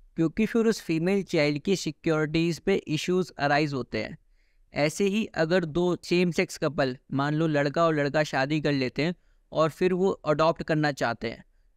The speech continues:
तो इसमें बड़ी दिक्कत होगी कि वो एक फीमेल चाइल्ड को अडॉप्ट कर सकते हैं या नहीं कर सकते। ऐसे ही मेंटेनेंस,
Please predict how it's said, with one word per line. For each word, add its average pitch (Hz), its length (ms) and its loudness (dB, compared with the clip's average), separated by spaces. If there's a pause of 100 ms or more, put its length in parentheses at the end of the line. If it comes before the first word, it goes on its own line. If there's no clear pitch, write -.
(120)
तो 165 280 -2 (200)
इसमें 180 360 0
बड़ी 180 200 4
दिक्कत 170 420 0
होगी 160 480 -2 (340)
कि 160 80 0
वो 165 200 0
एक 160 260 -2
फीमेल 156 420 0
चाइल्ड 156 300 2
को 147 100 0
अडॉप्ट 143 360 0
कर 143 180 0
सकते - 340 -4
हैं 143 280 0 (120)
या 143 120 0
नहीं 139 220 0
कर 135 140 0
सकते। 131 480 -4 (280)
ऐसे 147 280 0
ही 180 180 2
मेंटेनेंस, 151 760 -2